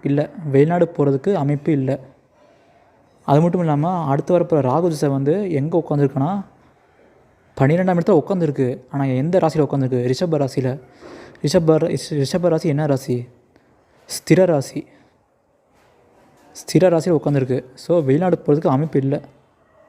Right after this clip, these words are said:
ராகு வந்து பன்னிரெண்டாம் இடத்துல இருந்தாலும், பன்னிரெண்டாம் இடத்துல இருந்தாலும்,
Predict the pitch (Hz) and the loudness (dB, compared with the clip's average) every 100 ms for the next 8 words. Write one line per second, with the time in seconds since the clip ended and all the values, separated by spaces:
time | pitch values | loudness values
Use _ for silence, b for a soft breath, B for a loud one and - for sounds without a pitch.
0 | _ _ _ _ _ - 135 160 170 170 | _ _ _ _ _ 2 2 4 2 0
1 | 175 143 160 170 156 143 139 131 127 135 | 2 2 2 0 0 0 0 0 -2 -2
2 | 165 - - 139 156 160 147 147 139 135 | -6 -14 -4 0 0 0 0 0 0 0
3 | 131 151 | 0 -2